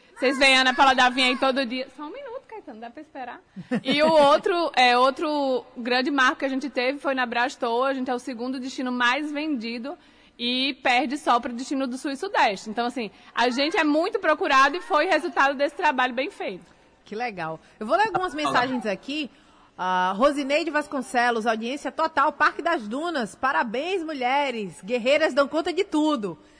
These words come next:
Speaker 2: Damião Potência, boa tarde a todos. Natal não pode ver, a água se derrete. <laughs> É, ah, pelo menos deu uma, uma segurada agora, viu, Damião? Agora tá, a-, aliviou, pelo menos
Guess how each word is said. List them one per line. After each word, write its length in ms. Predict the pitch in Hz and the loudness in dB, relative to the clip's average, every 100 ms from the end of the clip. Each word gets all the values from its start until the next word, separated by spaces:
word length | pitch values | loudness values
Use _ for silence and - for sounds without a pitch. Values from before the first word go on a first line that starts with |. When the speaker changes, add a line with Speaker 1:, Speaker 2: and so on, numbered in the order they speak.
| _ 185 | _ -2
Speaker 2:
Damião 380 | 240 269 320 | -2 0 -2
Potência, 460 | 359 339 294 277 285 | 0 0 0 -6 -4
boa 160 | 285 302 | -2 0
tarde 260 | 302 302 | 0 -2
a 40 | 285 | -2
todos. 220 | 285 233 | -4 -2
Natal 360 | 247 233 285 | -4 -2 -2
não 80 | 302 | -2
pode 240 | 285 285 269 | -4 -4 -2
ver, 140 | 269 | 0
a 100 | 302 | 0
água 140 | 269 | -2
se 120 | - 262 | -8 -2
derrete. 480 | 285 - 262 247 - | 0 2 2 0 -6
<laughs> 80 | - 285 294 - 240 - - 226 _ - - - - | -6 -4 -4 -6 -8 -8 -10 -14 _ -20 -20 -20 0
É, 260 | 381 415 349 | 4 4 4
ah, 100 | 277 233 | -2 0
pelo 160 | 320 349 | 2 2
menos 220 | 349 381 | -2 -2
deu 180 | 302 370 | 2 2
uma, 280 | 440 508 381 | 4 0 0
uma 160 | 320 | -2
segurada 440 | 330 359 508 440 339 | -2 -2 2 4 2
agora, 360 | 330 254 202 | 2 2 2
viu, 260 | 185 202 294 | 0 -2 0
Damião? 480 | 381 359 247 175 151 175 | -2 0 -2 -2 -8 -10
Agora 460 | 185 175 180 226 285 | -8 -2 -2 -2 -2
tá, 140 | 277 | 0
a-, 520 | 285 302 294 226 214 - | 2 2 2 0 -2 -2
aliviou, 340 | 190 240 277 | -2 0 -2
pelo 160 | 214 185 | -2 -6
menos 160 | 226 | -8